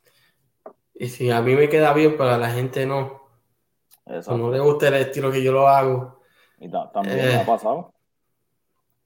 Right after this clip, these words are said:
Speaker 2: A mí había un
Speaker 1: Ay.
Speaker 2: muchacho que me dijo que, que el, el pernil el año pasado, que el pernil se le quemó dos veces.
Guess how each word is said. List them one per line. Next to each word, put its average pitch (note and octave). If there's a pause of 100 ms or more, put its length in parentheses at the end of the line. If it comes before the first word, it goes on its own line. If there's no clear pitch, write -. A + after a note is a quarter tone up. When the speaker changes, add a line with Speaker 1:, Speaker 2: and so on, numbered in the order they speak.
(340)
Speaker 2:
A F#2+
mí G#2+
había A#2+
un B2+
Speaker 1:
Ay. C3+
Speaker 2:
muchacho C3+
que B2+
me B2
dijo B2+
que, A2+ (260)
que G#2+
el, G#2+
el G2
pernil A2
el C3+
año A2+
pasado, B2+
que A2
el G2+
pernil G#2+
se B2+
le B2+
quemó A#2+
dos A2
veces. C3+